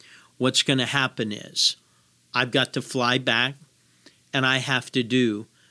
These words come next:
the biggest meeting I do every year, the leadership meeting that we do at our church. People are flying in from everywhere. Now, my dad's in intensive care. He is yet to wake up,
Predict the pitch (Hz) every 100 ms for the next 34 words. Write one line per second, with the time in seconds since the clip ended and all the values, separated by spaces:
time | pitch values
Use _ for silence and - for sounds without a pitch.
0 | _ _ 123 107 131 127 139 - 139 131
1 | 117 110 107 123 113 123 123 120 131 113
2 | 127 127 117 101 135 - _ _ _ _
3 | _ _ _ 127 123 135 139 131 - 127
4 | - 123 113 110 113 113 - 117 120 110
5 | 113 123 98 92 - - 117 107 104 -
6 | 120 - - - - _ _ _ - -
7 | - - _ _ - 160 156 151 131 -
8 | 143 135 139 139 117 127 135 147 - 127
9 | - 104 92 - - _ _ _ - -
10 | 139 147 139 127 139 151 - 156 160 165
11 | - 156 - 180 - 123 107 139 - _
12 | _ _ _ - - - 165 151 131 -
13 | 143 147 - 151 151 156 135 110 87